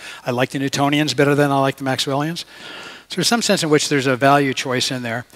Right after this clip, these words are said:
The other thing is, is when I make the choice, it's, it's not reversible. <laughs> I mean, I make that choice, then I've gone into a universe in which I made that choice, and the universe goes in that direction. I make the choice this way, it goes in that direction.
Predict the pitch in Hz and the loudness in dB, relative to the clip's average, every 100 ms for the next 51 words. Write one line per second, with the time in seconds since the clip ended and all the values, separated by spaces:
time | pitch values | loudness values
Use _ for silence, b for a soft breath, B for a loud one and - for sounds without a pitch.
0 | B B - 180 254 - 190 165 160 151 | B B 4 6 6 2 2 4 4 2
1 | 143 226 233 202 - - 180 160 131 127 | 2 4 4 0 -2 -4 0 2 4 2
2 | - - - B B B B B _ _ | -2 -8 -18 B B B B B _ _
3 | - 156 - - - - 151 - - 165 | -4 -2 0 -2 -6 -4 -4 -2 -2 2
4 | 160 170 139 151 - 113 110 - - 196 | 0 0 -4 -2 -4 -6 -6 -4 0 2
5 | 156 139 170 190 180 151 - 151 143 143 | 2 2 2 2 2 0 2 2 0 -2
6 | 135 156 156 170 151 131 131 160 127 131 | 2 4 4 4 0 -4 -2 -4 -4 -4
7 | - 131 131 127 131 143 131 120 - 135 | -6 -6 -4 -2 0 0 2 -2 -2 -8
8 | 113 123 - B B - 127 139 135 135 | -8 -8 -10 B B -10 -4 -2 -2 -4
9 | - 120 120 123 120 180 214 117 113 123 | -4 -8 -6 -6 0 2 0 -4 -8 -8
10 | 123 127 - 123 - - 165 175 - 123 | -6 -6 -4 -4 -4 -2 0 0 -2 -4
11 | 156 196 120 110 | 0 0 -2 -8